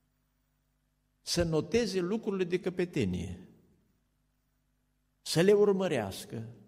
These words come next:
și prorocul. Atâția proroci din Biblie și-au scris însuși cărțile. Ceilalți le urmărească.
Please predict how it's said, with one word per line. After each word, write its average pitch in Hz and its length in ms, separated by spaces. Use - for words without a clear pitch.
și 113 200
prorocul. - 800
Atâția 117 400
proroci 120 300
din 120 140
Biblie 131 300
și-au 156 240
scris - 280
însuși 277 420
cărțile. - 560
Ceilalți 175 680
le 147 100
urmărească. 143 680